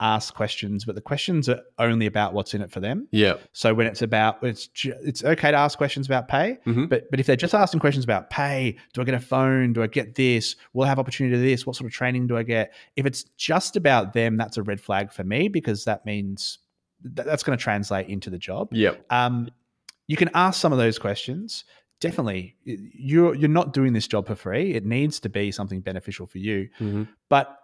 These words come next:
Speaker 1: if you're not asking questions about the type of work you'll be doing, who you'll be working with, you know, who your clients are, if you're a vendor, um, any of that sort of stuff, then that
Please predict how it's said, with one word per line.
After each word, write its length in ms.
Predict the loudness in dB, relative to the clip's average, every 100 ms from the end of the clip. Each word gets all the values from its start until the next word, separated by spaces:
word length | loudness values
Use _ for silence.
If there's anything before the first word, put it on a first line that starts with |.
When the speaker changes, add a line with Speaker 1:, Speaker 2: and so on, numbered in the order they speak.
| -6
Speaker 1:
if 160 | -2
you're 140 | -2 0
not 160 | 0 2
asking 300 | 2 2 0
questions 540 | 2 0 0 0 0
about 640 | 2 4 4 4 0 -8 -6
the 80 |
type 380 | -4 2 2 4
of 160 | 2 4
work 360 | 4 4 2
you'll 140 | -2 -2
be 100 | -2
doing, 600 | -2 -2 0 -2 -4 -10 _ _ -6
who 60 | 0
you'll 220 | 2 2
be 160 | 2 2
working 540 | 2 2 0 -2 -2
with, 520 | -2 -2 -2 -4 -6
you 80 | -8
know, 80 | -6
who 120 | -2
your 80 | -2
clients 440 | 0 0 0 -2 -2
are, 300 | 0 0 -2
if 100 | -4
you're 140 | -6
a 40 |
vendor, 540 | -4 -4 -4 -2 -2 -4 -10 -18 -4
um, 320 | -2 -2 -6 _ _ _ _ -20 -20 _ -2
any 220 | 2 4
of 80 | 4
that 180 | 2 0
sort 220 | -2 0
of 60 | -2
stuff, 360 | 0 -2 0
then 300 | -2 0 -2 -6 -20 _ _ _ -20 -16 -2
that 380 | 0 0 -10